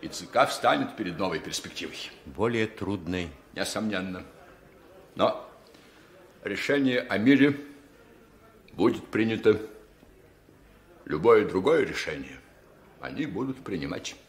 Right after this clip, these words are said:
Speaker 1: без меня. Решение о мире будет принято.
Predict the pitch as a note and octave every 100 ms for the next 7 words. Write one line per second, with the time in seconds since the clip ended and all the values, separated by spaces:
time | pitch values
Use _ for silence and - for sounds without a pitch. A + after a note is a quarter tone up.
0 | - - - C3 - - - - - -
1 | _ _ _ - _ - - - - _
2 | - A2+ C#3 - F#3+ F3+ F3 - D#3 E3+
3 | F#3+ E3+ D3 F3 B2+ - - F2 D2 -